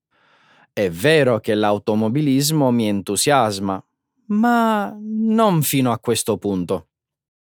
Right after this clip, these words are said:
Ho visto la sintesi in T V e letto i commenti sui giornali. La stampa ha parlato di una gara combattuta fino all'ultimo giro.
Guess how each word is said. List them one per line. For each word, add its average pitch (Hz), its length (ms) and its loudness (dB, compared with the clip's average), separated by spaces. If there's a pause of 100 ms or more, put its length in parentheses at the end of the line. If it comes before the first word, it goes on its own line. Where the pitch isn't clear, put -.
(680)
Ho 175 120 2
visto 160 520 2
la 139 140 4
sintesi 175 540 0
in 135 140 2
T 123 140 -4
V 101 300 -4 (420)
e 175 120 0
letto 190 500 0
i 143 220 2
commenti 175 680 -2
sui 147 200 -4
giornali. 92 680 -2 (560)
La 147 120 2
stampa 156 760 0
ha 131 60 -2
parlato 208 480 -2
di 151 100 -2
una 160 180 0
gara 196 360 0
combattuta 160 840 -2
fino 196 340 -2
all'ultimo 156 680 -2
giro. 104 500 -4